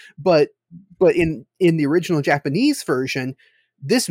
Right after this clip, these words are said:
that movie, that short film was in development before the series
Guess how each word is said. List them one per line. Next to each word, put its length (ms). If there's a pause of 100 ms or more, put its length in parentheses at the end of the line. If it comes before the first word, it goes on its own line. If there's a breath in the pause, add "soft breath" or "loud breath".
(140)
that 320
movie, 540
that 280
short 340
film 280
was 120
in 140
development 560
before 400
the 100
series 560